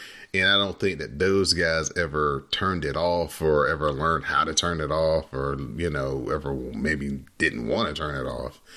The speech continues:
Whereas it seems like maybe wrestlers today are kinda like, "Hey, um,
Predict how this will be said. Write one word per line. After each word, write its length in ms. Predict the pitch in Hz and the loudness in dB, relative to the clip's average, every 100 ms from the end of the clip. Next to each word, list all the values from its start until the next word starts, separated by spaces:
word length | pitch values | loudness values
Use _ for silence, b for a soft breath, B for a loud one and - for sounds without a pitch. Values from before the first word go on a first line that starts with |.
| B B B B | B B B B
Whereas 220 | 85 82 | -4 -4
it 60 | 80 | 0
seems 300 | 101 87 78 | 0 2 4
like 500 | 80 78 73 - - | 4 6 4 0 -12
maybe 320 | - 82 80 78 | -4 0 2 2
wrestlers 440 | 80 - 82 76 | 4 4 4 4
today 440 | - 76 76 85 78 | 4 2 4 6 6
are 100 | 76 | 2
kinda 240 | 80 76 | -4 -2
like, 320 | 73 71 62 | 0 0 -2
"Hey, 540 | - 143 135 127 123 120 b b b b b _ 64 | 2 6 6 4 0 -6 b b b b b _ -4
um, 520 | 71 65 60 50 | -2 -2 -4 -8